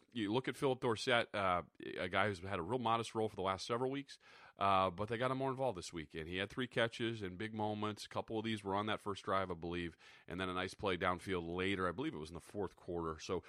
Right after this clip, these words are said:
good to see him back and involved, especially in a week where you don't have Gronk, you don't have the running back in Sony Michel, so it's less of the traditional stuff. Good to get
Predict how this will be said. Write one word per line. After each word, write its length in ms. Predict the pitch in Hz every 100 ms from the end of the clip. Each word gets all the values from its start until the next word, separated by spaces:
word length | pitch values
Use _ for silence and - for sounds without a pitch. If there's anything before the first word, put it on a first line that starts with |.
| - -
good 160 | 160 175
to 80 | 165
see 240 | - 151
him 140 | 143 107
back 300 | 113 117 113
and 80 |
involved, 580 | 107 90 92 90 92 90 -
especially 380 | - 90 87
in 40 | 85
a 40 |
week 180 | 85 92
where 120 | 78
you 80 | 87 107
don't 220 | 82 87
have 180 | 82 78
Gronk, 560 | 80 80 82 82 -
you 80 | 110
don't 220 | 82 87
have 160 | 90 87
the 80 | 87
running 280 | 90 90
back 260 | 85 82 -
in 60 | 80
Sony 220 | 85 85
Michel, 380 | 82 85 85 82
so 160 | 76
it's 120 | 67 - - -
less 300 | - 90 95
of 60 | 82
the 60 | 82
traditional 480 | 90 82 - 76
stuff. 360 | - - 78 - - - -
Good 220 | 120 139 139
to 80 |
get 220 | 139 117